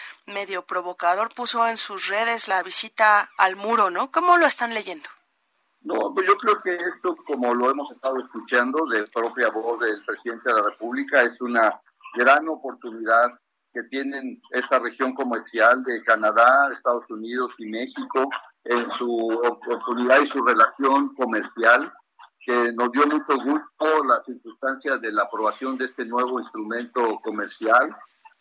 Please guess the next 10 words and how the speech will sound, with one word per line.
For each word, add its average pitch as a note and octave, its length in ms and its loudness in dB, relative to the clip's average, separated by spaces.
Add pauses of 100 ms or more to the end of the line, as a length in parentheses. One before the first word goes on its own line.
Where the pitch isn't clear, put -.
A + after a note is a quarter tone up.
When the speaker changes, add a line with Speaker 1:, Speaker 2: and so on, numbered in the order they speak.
Speaker 2:
el - 300 -4
temec, C#3 440 2 (220)
¿verdad?, A#2 280 4
que A2+ 380 -2
sustituye C3 600 -2
al B2+ 100 0
Tratado B2 400 4
de A#2 60 -4
Libre A#2+ 220 -4
Comercio, C3 760 -4